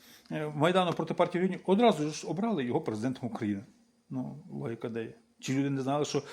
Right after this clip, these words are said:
е, Порошенко російський і український олігарх? Чи не знали, що Порошенко публічно вимагав визнати Україну винною в організації Голокосту і щоб Україна виплачувала гроші Ізраїлю?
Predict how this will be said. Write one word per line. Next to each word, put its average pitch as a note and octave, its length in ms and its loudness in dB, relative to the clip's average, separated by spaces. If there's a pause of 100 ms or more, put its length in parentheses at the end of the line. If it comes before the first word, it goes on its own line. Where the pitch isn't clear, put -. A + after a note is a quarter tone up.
(160)
е, B2+ 360 4
Порошенко C3 540 -2
російський C3+ 580 -4 (300)
і C#3 60 -2
український D3 580 -2
олігарх? D3+ 720 0 (500)
Чи C3+ 120 -2
не B2+ 80 4
знали, D3+ 220 4
що C#3 120 -6
Порошенко D3+ 520 -2
публічно D#3+ 840 0
вимагав C#3+ 440 2
визнати D3 300 0
Україну D3 300 -2
винною D#3 360 -2
в C3+ 40 0
організації D3 520 -2 (180)
Голокосту D3+ 480 2
і C3 40 -2
щоб C#3 140 -4
Україна D3+ 220 -4
виплачувала D3 540 -2
гроші G3+ 340 -2
Ізраїлю? B2+ 540 -6